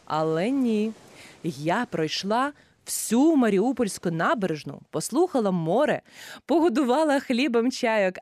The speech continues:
але саме так і не знайшла місце, де зігрітись, поглядаючи безкрайні простори. В Маріуполі море від міста відділяють залізничні колії. На них де-не-де стоять старі покинуті вагони.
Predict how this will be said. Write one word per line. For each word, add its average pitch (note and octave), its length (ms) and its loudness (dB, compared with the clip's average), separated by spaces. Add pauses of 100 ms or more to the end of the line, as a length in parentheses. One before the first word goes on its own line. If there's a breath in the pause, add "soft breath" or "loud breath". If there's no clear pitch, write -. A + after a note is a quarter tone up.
але G#3+ 440 2
саме B3 400 0
так C4+ 400 -4
і E4 120 -4
не D#4+ 140 -2
знайшла C#4 440 -2
місце, B3 380 -2
де E3+ 120 -6
зігрітись, F3+ 500 -4
поглядаючи E3 720 -4 (260 loud breath)
безкрайні G3 680 -6
простори. D#3 520 -16 (640 loud breath)
В F#3 40 -2
Маріуполі B3+ 480 2
море G#3+ 500 2 (120)
від E3+ 260 -4
міста G#3 400 -2
відділяють F3+ 540 -2
залізничні D#3+ 640 -6
колії. D#4 440 -2 (160)
На F3 160 -2
них G4 300 0 (260 loud breath)
де-не-де B3+ 560 -2
стоять F#3 420 -4
старі F3+ 340 -8
покинуті F#3+ 460 -4
вагони. C#3 500 -8